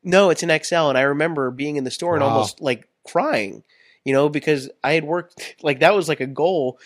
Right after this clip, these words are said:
Speaker 1: to get to that. And then even in that same moment, so that was some stuff from the clearance. I was like, "Okay, I'm gonna go look. I've got coupons.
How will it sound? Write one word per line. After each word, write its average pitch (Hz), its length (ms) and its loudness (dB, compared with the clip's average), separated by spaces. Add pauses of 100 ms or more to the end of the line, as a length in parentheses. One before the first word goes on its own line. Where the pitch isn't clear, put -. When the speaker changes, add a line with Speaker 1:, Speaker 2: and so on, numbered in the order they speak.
(200)
Speaker 1:
to 143 100 -6
get 165 220 -2
to 156 120 -4
that. 104 380 -4
And 135 440 -2 (380)
then 156 500 2 (580)
even 170 300 -2
in 151 140 0
that 143 220 0
same 147 220 -4
moment, 170 300 -4
so 170 120 -8
that 202 100 0
was 190 140 -6
some 160 120 -8
stuff - 200 -8
from 143 100 -12
the 131 80 -10
clearance. 139 300 -10
I 135 40 -4
was 135 80 -8
like, 147 120 -8
"Okay, 170 240 -6
I'm 160 100 -2
gonna 156 140 -6
go 135 140 -2
look. 160 220 -4
I've 127 140 -6
got 127 160 -6
coupons. 139 500 -8